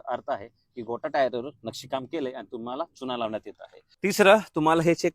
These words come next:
करायचे पंच होल्स. फॅक्टरीमध्ये काय होतं, फॅक्टरीमध्ये हे पंच होल्स आहे ना रोबोटिक आर्मने यु-, मारले जातात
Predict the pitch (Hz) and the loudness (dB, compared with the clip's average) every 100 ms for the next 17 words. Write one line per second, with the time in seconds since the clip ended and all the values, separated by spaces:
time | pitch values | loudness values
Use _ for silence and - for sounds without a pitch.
0 | - 160 165 - 143 131 - 117 - - | 4 4 4 6 6 6 8 6 6 -8
1 | _ - 160 - 226 233 226 214 196 190 | _ 2 4 4 4 4 4 4 4 2
2 | 190 170 - 180 175 170 170 160 180 160 | 0 0 2 0 0 0 0 0 0 -2
3 | 180 185 151 143 139 143 139 139 120 - | -2 2 2 2 0 -4 -4 -4 -6 -4
4 | 139 113 101 92 - | 0 0 0 -8 -12